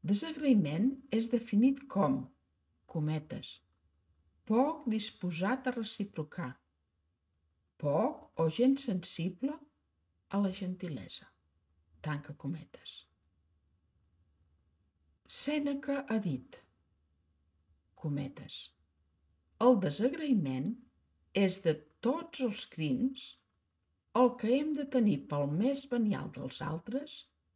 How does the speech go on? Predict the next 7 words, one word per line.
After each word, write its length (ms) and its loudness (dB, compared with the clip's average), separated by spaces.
i 100 -2
pel 280 -8
nostre 500 -4
més 460 -4
imperdonable." 800 -8
Tanca 260 -6
cometes. 640 -10